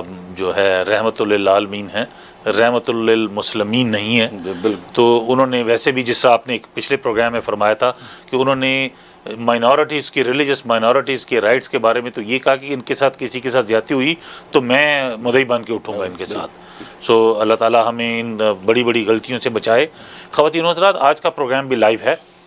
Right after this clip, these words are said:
Speaker 1: آپ اپنے سوالات کے لیے ہمیں کال کر سکتے ہیں۔ کوئی کامنٹس اگر آپ دینا چاہیں یا کوئی رہنمائی لینا چاہیں مفتی صاحب سے تو آپ کال کر سکتے ہیں۔ مفتی صاحب، یہ سارا کچھ جو ملک میں اس وقت انارکی پھیل رہی ہے، جو سارا ملک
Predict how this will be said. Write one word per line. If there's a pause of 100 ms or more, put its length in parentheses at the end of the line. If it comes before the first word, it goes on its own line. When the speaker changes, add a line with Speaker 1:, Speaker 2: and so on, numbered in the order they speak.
(120)
Speaker 1:
آپ
اپنے
سوالات
کے
لیے
ہمیں
کال
کر
سکتے
ہیں۔ (360)
کوئی
کامنٹس
اگر
آپ
دینا
چاہیں
یا
کوئی
رہنمائی
لینا
چاہیں (360)
مفتی
صاحب
سے
تو
آپ
کال
کر
سکتے
ہیں۔ (580)
مفتی
صاحب، (920)
یہ
سارا
کچھ
جو
ملک
میں
اس
وقت
انارکی
پھیل
رہی
ہے، (460)
جو
سارا
ملک